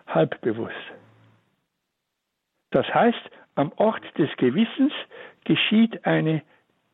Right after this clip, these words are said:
dialogische Kontinuation der Kreation.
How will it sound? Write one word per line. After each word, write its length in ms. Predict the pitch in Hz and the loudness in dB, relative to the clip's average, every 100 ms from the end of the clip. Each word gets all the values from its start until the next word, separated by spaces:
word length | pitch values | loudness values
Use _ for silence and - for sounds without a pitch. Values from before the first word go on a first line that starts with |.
| _ | _
dialogische 1000 | 185 170 135 123 151 220 214 190 - 202 | 0 4 4 2 2 0 -2 -4 0 -2
Kontinuation 1400 | 196 - 185 170 - 165 151 120 113 - 156 151 180 196 185 - | -2 -2 -2 0 -2 0 4 2 2 -4 -2 0 2 0 -2 -2
der 140 | 147 | -2
Kreation. 960 | - - 151 131 113 - - 123 113 | -2 -4 -4 -2 -6 -6 -4 -2 -4